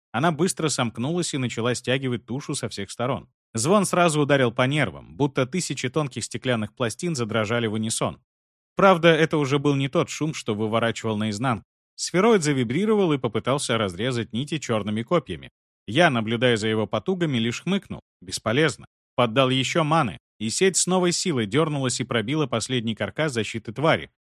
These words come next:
погружаясь в тёмные внутренности. Монстр съёжился, плющась и треща. Оставшиеся щупальца лопнули и осыпались полупрозрачной пылью. Звон сорвался на тонкую ноту и стих. Сеть сомкнулась, погасла сама собой.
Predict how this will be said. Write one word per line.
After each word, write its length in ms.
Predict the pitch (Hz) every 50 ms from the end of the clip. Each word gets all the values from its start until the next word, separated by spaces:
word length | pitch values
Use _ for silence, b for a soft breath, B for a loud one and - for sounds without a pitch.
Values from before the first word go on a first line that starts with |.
| _ _ _ -
погружаясь 580 | 143 127 120 120 117 98 127 147 143 - -
в 80 | - -
тёмные 380 | - 123 117 113 110 113 113
внутренности. 720 | 104 117 139 160 - 113 101 87 78 78 - - - 73 - _ _ _ _ _ _ _ -
Монстр 420 | 135 156 190 190 - - 170 165 143
съёжился, 640 | - - 180 190 185 131 117 104 87 - - 76 - _
плющась 520 | - 131 143 160 - - 135 123 - - - -
и 60 | 123
треща. 480 | - 127 120 113 - - - 113 82 - _ _ _ _ _ _ _ -
Оставшиеся 680 | 120 127 - - 220 196 - 196 175 160 - - 143
щупальца 520 | 123 - 214 220 208 190 170 - - 151 131
лопнули 420 | 139 180 190 - - 147 139 135
и 60 | 127
осыпались 560 | 117 110 107 - - 160 151 - 135 127 113 -
полупрозрачной 880 | - 139 131 123 - - 120 113 104 98 117 120 - - - 120 117
пылью. 440 | - - 190 147 101 76 58 50 - _ -
Звон 340 | 107 107 143 175 214 220 196
сорвался 460 | - 175 156 151 165 170 147 - 139
на 140 | 127 123 120
тонкую 380 | - 147 135 123 - 127 120
ноту 260 | 117 127 143 135 - 127
и 80 | 120
стих. 320 | 113 - - 156 127 - - _ _ _ _
Сеть 280 | - - - 180 170 -
сомкнулась, 680 | - 175 170 160 - 190 202 180 117 85 - - - -
погасла 460 | - 127 120 120 135 139 - - 123 113
сама 300 | - - 120 120 120 113
собой. 380 | - - 127 - 131 95 -